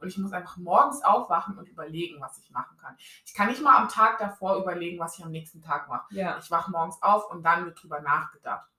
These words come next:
Speaker 2: Muss man erstmal akklimatisieren
Speaker 1: <laughs>
Speaker 2: mit der Situation an dem Tag.
Speaker 1: Auf
Speaker 2: So,
Speaker 1: jeden
Speaker 2: wie
Speaker 1: Fall.
Speaker 2: geht's mir heute?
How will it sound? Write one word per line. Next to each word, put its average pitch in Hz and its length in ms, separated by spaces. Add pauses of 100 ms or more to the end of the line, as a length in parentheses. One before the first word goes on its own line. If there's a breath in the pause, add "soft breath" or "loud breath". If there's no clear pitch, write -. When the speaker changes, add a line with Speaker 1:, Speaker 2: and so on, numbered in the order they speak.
Speaker 2:
Muss - 140
man 175 140
erstmal 202 320
akklimatisieren 202 920
Speaker 1:
<laughs> - 20
Speaker 2:
mit - 120
der 220 120
Situation 226 640
an 190 140
dem 202 240
Tag. 294 340
Speaker 1:
Auf 285 200
Speaker 2:
So, - 160
Speaker 1:
jeden 233 120
Speaker 2:
wie 277 140
Speaker 1:
Fall. 240 140
Speaker 2:
geht's 226 200
mir 269 220
heute? 233 420